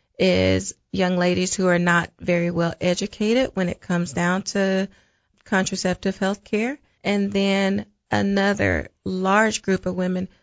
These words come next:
who just don't have access to good contraceptive care. We have lots of insurance plans right now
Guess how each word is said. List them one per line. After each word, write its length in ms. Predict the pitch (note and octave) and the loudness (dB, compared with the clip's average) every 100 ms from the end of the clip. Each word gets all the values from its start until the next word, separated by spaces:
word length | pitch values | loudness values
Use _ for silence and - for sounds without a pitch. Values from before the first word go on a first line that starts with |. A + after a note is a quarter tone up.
| _ | _
who 120 | - | -4
just 300 | G3+ G3 - | -2 0 -2
don't 260 | - F#3 - | 0 0 0
have 320 | - F3+ F#3+ - | -6 -6 -6 -2
access 800 | G3 G3+ - - - - - - _ _ _ - | 0 0 -4 -8 -6 -4 -4 -8 _ _ _ -4
to 640 | - A3 G3 F3+ F#3+ - _ | 0 2 0 0 -2 -4 _
good 280 | - F#3 - | 0 0 0
contraceptive 760 | - F3+ E3+ E3+ E3+ - F3 - | -4 -4 -4 -4 -4 -4 -8 -8
care. 440 | - C2+ - G3+ _ _ _ - | -8 -6 -8 -10 _ _ _ -2
We 80 | G#3+ | 0
have 180 | G3 G3 | 2 2
lots 260 | F#3 - | 0 0
of 120 | G3+ | -2
insurance 420 | G3 G3+ G3 G3+ - | 0 0 0 -2 -4
plans 380 | - F3+ F3 | -4 -2 -2
right 200 | F3+ F3 | -2 -2
now 380 | - F3+ F#3 F#3 | 0 0 0 -2